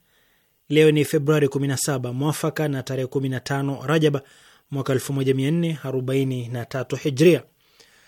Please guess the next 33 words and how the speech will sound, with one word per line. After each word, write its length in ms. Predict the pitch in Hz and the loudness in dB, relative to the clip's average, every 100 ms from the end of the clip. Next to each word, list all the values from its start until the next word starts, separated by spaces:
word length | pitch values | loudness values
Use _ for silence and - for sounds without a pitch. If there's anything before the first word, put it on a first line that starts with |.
| _ _ _ _ _ - | _ _ _ _ _ -4
Studioni 400 | - 202 226 202 | 4 8 8 8
kuendesha 360 | 196 202 208 | 6 6 6
matangazo 400 | 180 185 170 160 | 2 2 2 2
haya 500 | 156 175 160 151 170 - | 4 6 6 4 0 -4
kwa 440 | - 147 143 139 131 151 | -2 0 2 -2 -4 -4
jioni 320 | 151 170 170 | 2 4 4
hii 280 | 170 180 139 | 4 4 2
ni 160 | 135 | 2
mimi 180 | 151 156 | 2 0
Hussein 340 | 131 151 160 139 | -2 -4 -4 -4
Hassan, 420 | 180 - 190 175 - | -6 -6 -6 -6 -6
nikiwa 580 | 143 - 151 143 135 120 | -6 -2 2 2 0 -4
na 220 | 135 135 | -4 -4
wingi 220 | 127 147 139 | -2 -2 -2
wa 60 | |
matumaini 540 | 131 - 147 165 147 - _ _ _ _ _ _ | -4 -4 0 0 0 -4 _ _ _ _ _ _
kwamba 240 | - 143 131 | -4 -4 -4
tutakuwa 340 | - 131 143 | -4 -2 -2
sote 260 | - 135 127 | -4 -4 -4
hadi 220 | 135 123 | -4 -4
tamati. 420 | 135 151 139 131 _ _ _ _ _ _ _ _ _ _ - | -2 -2 -2 -6 _ _ _ _ _ _ _ _ _ _ -2
Tumekuandalia 640 | 185 190 196 190 196 190 | 0 4 6 10 10 10
taarifa 400 | - 170 170 170 | 6 2 2 -2
ya 60 | 151 | -4
habari 280 | 156 151 | -2 0
za 120 | 139 139 | 2 2
dunia, 220 | 143 143 | 2 0
mpenzi 300 | 131 151 143 | 0 0 0
msikilizaji, 540 | - 151 135 160 160 | -2 -2 2 2 2
itakayojumuisha 540 | 151 139 139 139 131 139 | -2 -2 0 0 0 -2
ripoti. 440 | 135 170 180 180 _ _ _ _ _ _ - | 2 2 2 -6 _ _ _ _ _ _ -10
Tutakuwa 400 | 139 143 160 156 | -4 0 2 4
na 300 | 147 143 | 4 0